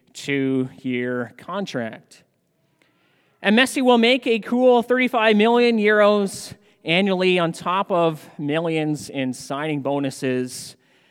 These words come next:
not to mention the many more millions from a cut of things like jersey sales and the like. Thirty-five million euros every year. That's just his base salary. But none of this is even, even comes close to what he made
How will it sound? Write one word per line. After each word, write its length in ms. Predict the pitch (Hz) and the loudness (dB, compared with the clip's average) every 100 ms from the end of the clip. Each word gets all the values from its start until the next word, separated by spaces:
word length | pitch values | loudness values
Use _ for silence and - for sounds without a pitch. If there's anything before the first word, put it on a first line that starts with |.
| _ _ - | _ _ -6
not 240 | 143 170 | 0 0
to 60 | 180 | 0
mention 320 | 165 160 160 | 0 0 -2
the 80 | 143 | -2
many 220 | 151 185 | 0 0
more 160 | 170 156 | 2 2
millions 440 | 151 160 156 156 | 0 0 0 -2
from 180 | - 143 | -6 -6
a 60 | 131 | -6
cut 400 | - 175 165 147 | -4 -2 -2 -2
of 340 | 135 127 120 - _ _ _ - | -2 -2 -6 -18 _ _ _ -10
things 240 | 143 131 | -8 -6
like 200 | 131 127 | -6 -6
jersey 340 | 139 135 135 | -6 -6 -6
sales 720 | 127 143 127 123 123 117 - - _ - | -8 -4 -2 -2 -4 -8 -14 -20 _ -16
and 180 | 123 117 | -12 -10
the 60 | |
like. 480 | 135 226 92 _ _ _ _ _ _ _ _ _ _ _ _ _ _ _ _ _ _ | -10 -10 -12 _ _ _ _ _ _ _ _ _ _ _ _ _ _ _ _ _ _
Thirty-five 880 | 208 233 220 196 196 190 175 - - | -8 -6 -6 -4 -2 -2 -2 -8 -10
million 520 | 156 170 165 160 143 | -6 -4 -4 -4 -6
euros 680 | 131 127 127 123 120 - - _ _ | -4 -2 -2 -2 -6 -12 -20 _ _
every 240 | 123 147 | -14 -10
year. 260 | 262 220 117 | -6 -4 -4
That's 260 | 135 - | -6 -6
just 180 | 156 160 | -8 -8
his 160 | 160 147 | -10 -8
base 320 | 156 156 151 | -6 -8 -8
salary. 440 | 208 202 123 98 _ _ _ _ _ _ _ _ _ | -10 -8 -10 -12 _ _ _ _ _ _ _ _ _
But 120 | 226 233 | 2 4
none 160 | 330 | 4
of 80 | 285 | 4
this 240 | 196 220 | 4 2
is 140 | 247 233 | 0 0
even, 360 | 254 254 240 - | 2 2 -2 -2
even 260 | 254 269 | 0 2
comes 300 | 254 262 254 | 2 2 2
close 460 | - 277 320 269 - | 0 2 4 4 2
to 100 | 269 | 0
what 160 | 226 240 | 2 2
he 120 | 240 | 0
made 540 | 196 190 240 277 269 | 0 0 2 0 -2